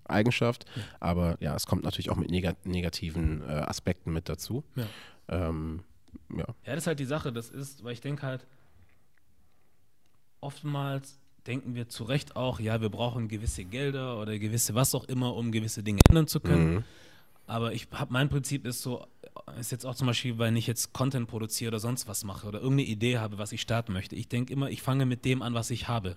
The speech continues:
Speaker 2: mit
Speaker 1: Mhm.
Speaker 2: dem ich arbeiten kann. Und ich sage jetzt zum Beispiel Social Media oder was auch immer, das ist kostenlos sozusagen für uns
Speaker 1: Mhm.
Speaker 2: zur Verfügung.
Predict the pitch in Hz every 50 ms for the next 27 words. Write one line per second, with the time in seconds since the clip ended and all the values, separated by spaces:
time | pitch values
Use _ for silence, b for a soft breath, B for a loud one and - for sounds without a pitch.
0 | - - 92 90 - 78 - 80 80 80 80 87 101 113 - 113 113 104 107 107
1 | - 101 - - 135 113 98 B B B B B B B B B B B B -
2 | 110 110 107 - 117 117 120 - - 117 113 113 107 - - 110 110 - 123 113
3 | - - 117 113 127 147 143 143 135 131 123 113 110 120 117 - 117 107 - 143
4 | 139 123 113 113 - - 135 - - - - - 139 143 - - - - 120 117
5 | 110 110 107 - - 110 - - 117 113 113 110 107 107 - - 87 82 80 80
6 | 82 82 80 82 92 104 107 - - 156 156 131 131 135 165